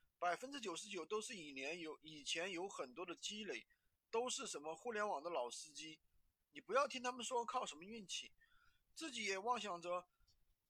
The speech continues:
像风，风口来了，猪也可以飞起来一样，靠运气能够赚到互联网上第一桶金。你想想，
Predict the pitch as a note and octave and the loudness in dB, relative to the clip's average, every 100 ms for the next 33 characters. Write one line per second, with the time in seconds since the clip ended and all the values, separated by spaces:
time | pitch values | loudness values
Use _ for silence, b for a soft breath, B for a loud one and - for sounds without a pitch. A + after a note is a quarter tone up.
0 | _ _ _ _ - A3+ G#3+ G3 E3 - | _ _ _ _ -2 4 4 4 0 -12
1 | _ _ _ - - _ _ _ - - | _ _ _ -20 -20 _ _ _ -6 -2
2 | C4+ B3+ - D4 D4 G3+ F3 F#3+ F3+ B3+ | -2 -4 -4 -4 0 4 6 4 2 -2
3 | C4+ D#3 - - F#3 E3+ A#3 F3+ D3+ D3 | 0 -2 -4 -4 -4 -2 -2 0 0 -2
4 | C3+ G3+ D#3 - A#3+ A#3+ C#4 G#3+ - C3 | 0 0 0 -2 -2 0 -6 -4 -4 -6
5 | - - C#3 F3 F#3 G3+ F#3+ F#3 A3 G#3+ | -12 -8 -4 -2 0 0 2 0 2 2
6 | F#3+ D3 B2+ - F#3 F#3 C3+ A#2 C#3 C#3+ | 2 0 -4 -6 -8 -8 -8 -8 -8 -10
7 | - _ _ _ _ A3+ B3 F#3+ B3+ B3 | -20 _ _ _ _ -4 2 4 4 4
8 | D#3+ | 0